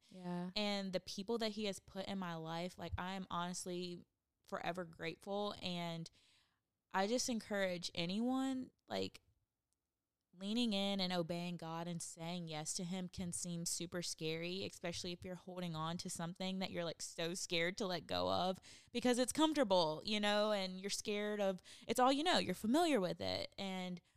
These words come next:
Speaker 2: I know for a fact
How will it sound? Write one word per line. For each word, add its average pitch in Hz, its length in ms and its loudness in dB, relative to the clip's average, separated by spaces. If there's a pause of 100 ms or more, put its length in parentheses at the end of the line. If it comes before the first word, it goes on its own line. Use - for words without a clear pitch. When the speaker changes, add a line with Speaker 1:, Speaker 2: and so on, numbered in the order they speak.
(920)
Speaker 2:
I 226 340 6
know 196 380 4
for 220 200 0
a 185 100 0
fact 170 720 -8